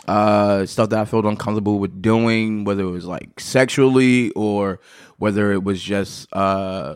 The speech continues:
like, shit I wasn't into. 'Cause, like, I found myself going to shitty, uh, parties that she would be into.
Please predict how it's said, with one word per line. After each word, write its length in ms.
like, 280
shit 220
I 60
wasn't 360
into. 440
'Cause, 160
like, 180
I 80
found 260
myself 440
going 300
to 80
shitty, 440
uh, 220
parties 480
that 140
she 180
would 160
be 160
into. 680